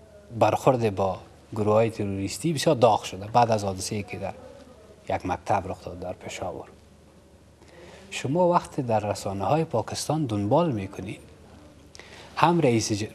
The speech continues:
هم صدر اعظم، هم رئیس جمهور، حتی رئیس جمهور پاکستان بسیار کم موضع می‌گیره،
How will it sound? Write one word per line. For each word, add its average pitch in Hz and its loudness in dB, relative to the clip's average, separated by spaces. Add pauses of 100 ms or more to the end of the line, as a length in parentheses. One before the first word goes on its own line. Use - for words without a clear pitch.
(260)
هم 147 2
صدر 104 2
اعظم، 127 2
هم 185 4
رئیس 139 4
جمهور، 120 6
حتی 104 2
رئیس 104 0
جمهور 131 4
پاکستان 139 0
بسیار 151 2
کم 151 4
موضع 98 0
می‌گیره، 101 -4